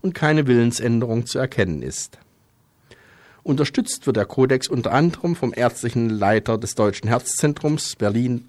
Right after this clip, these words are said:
Roland Hetzer, vom Berliner Palliativmediziner Christoph Müller-Busch, der früheren Bundesjustizministerin Hertha Däubler-Gmelin, dem Ba-, Schauspieler Michael Lesch, der Grünen nahen Heinrich-Böll-Stiftung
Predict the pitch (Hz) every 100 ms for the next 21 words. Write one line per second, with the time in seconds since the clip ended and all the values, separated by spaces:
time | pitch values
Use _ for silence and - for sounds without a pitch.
0 | - 110 98 90 123 - - 220 - _
1 | - - - - 135 120 120 123 113 -
2 | 113 107 95 - 139 - 120 107 - 113
3 | 98 - 131 - 113 - 104 98 98 180
4 | - - _ - - - - 113 - 156
5 | 143 135 135 - 139 127 - 113 - 156
6 | - 139 131 - - 107 98 107 117 107
7 | - 104 98 95 95 110 120 170 208 220
8 | - - - - - 120 117 117 110 -
9 | 123 117 - 123 113 110 104 87 87 113
10 | 160 - - - - - - - - -
11 | - 95 - 180 165 127 113 107 110 104
12 | 101 82 - 135 175 - 170 - 165 165